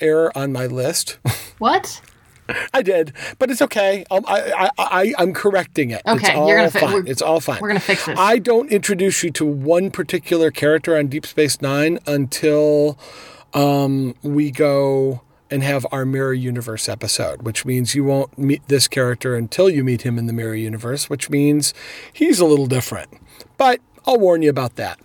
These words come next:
Speaker 2: I think
Speaker 1: His
Speaker 2: we
Speaker 1: name
Speaker 2: can
Speaker 1: is
Speaker 2: be okay with that.
Speaker 1: Yeah, but if you wanna watch Past Prologue, you'll meet him. His name is Garrick, plain, simple Garrick.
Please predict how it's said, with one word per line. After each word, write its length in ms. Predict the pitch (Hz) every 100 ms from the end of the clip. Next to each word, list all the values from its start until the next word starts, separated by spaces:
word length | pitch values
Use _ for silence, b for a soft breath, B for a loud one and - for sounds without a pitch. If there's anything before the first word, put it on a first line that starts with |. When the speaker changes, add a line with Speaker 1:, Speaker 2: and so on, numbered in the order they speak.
| _ 226
Speaker 2:
I 120 | 226
think 100 | 233
Speaker 1:
His 80 | 220
Speaker 2:
we 60 |
Speaker 1:
name 80 | 196
Speaker 2:
can 60 | 220
Speaker 1:
is 60 |
Speaker 2:
be 220 | 190 160 -
okay 200 | 196 175
with 120 | 156
that. 200 | 151 165 - _ _ -
Speaker 1:
Yeah, 180 | - - -
but 120 | 277
if 140 | 269 -
you 80 | 240
wanna 240 | 240 220
watch 300 | 220 185 175
Past 280 | - 175 127
Prologue, 460 | 214 240 160 151 135
you'll 160 | 160 160
meet 220 | 156 139
him. 180 | 143 196
His 160 | 131
name 160 | 151 151
is 100 | 117
Garrick, 560 | - 139 123 214 - - -
plain, 400 | 262 269 269 269
simple 340 | - 190 208
Garrick. 460 | 175 123 135 151